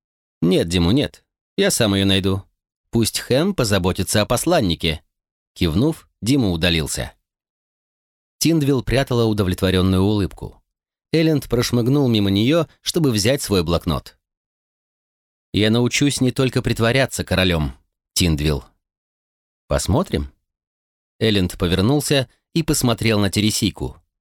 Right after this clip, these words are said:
«Отработайте этот взгляд», посоветовала Тиндвилл, «и у вас действительно может получиться». «Выходит, это всё?» уже стоя в дверях, спросил Элленд. «Выражение лица и одежда? Это и делает короля?»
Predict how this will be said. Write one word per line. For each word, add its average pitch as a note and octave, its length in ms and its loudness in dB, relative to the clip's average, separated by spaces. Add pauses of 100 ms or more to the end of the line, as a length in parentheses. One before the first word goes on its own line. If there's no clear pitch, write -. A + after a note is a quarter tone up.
(960)
«Отработайте C3+ 720 0
этот F#2 200 0
взгляд», F#2+ 600 -2 (240)
посоветовала E2+ 640 0
Тиндвилл, D2+ 480 -2 (340)
«и G2+ 80 0
у G#2 120 2
вас G2+ 200 2
действительно G2+ 680 0
может D#2+ 360 -2
получиться». C3 680 -2 (1120)
«Выходит, D3 680 -4 (160)
это A2+ 220 -2
всё?» G#3+ 300 -2 (480)
уже D#2+ 180 0
стоя F2+ 280 0
в D2+ 40 -8
дверях, F2 340 0
спросил F#2+ 400 -2
Элленд. D#2 380 -4 (480)
«Выражение E2 600 0
лица B2+ 300 0
и D3+ 80 2
одежда? C3+ 520 0 (600)
Это F3 240 -2
и B2+ 100 4
делает B2 420 0
короля?» B2+ 420 0